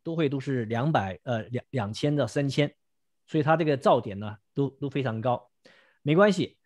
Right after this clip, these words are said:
这个 Lightroom 呢，提供一个很好的就是降噪的一个，一个那个功能哈。呃，每次来点击一下就可以把这个降噪给，呃，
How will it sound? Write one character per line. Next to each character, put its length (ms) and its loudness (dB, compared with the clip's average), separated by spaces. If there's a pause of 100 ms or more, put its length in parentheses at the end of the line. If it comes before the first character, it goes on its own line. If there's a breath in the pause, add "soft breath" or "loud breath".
(320)
这 80 -4
个 80 4
Lightroom 360 6
呢， 140 6
提 180 0
供 180 2
一 100 0
个 120 2
很 160 -4
好 160 2
的 160 -6
就 120 -10
是 180 -6
降 300 2
噪 220 6
的 100 0
一 100 -4
个， 160 -6
一 120 -6
个 380 -4 (120)
那 140 -8
个 640 -10 (120)
功 200 0
能 180 -4
哈。 260 -2 (1000)
呃， 220 -6
每 160 -4
次 120 -4
来 200 2
点 320 -8
击 160 -4
一 40 0
下 240 0 (160)
就 140 -8
可 120 -8
以 80 -6
把 160 -10
这 120 -10
个 100 -8
降 240 -4
噪 280 -4 (180)
给， 340 -16 (480)
呃， 460 -14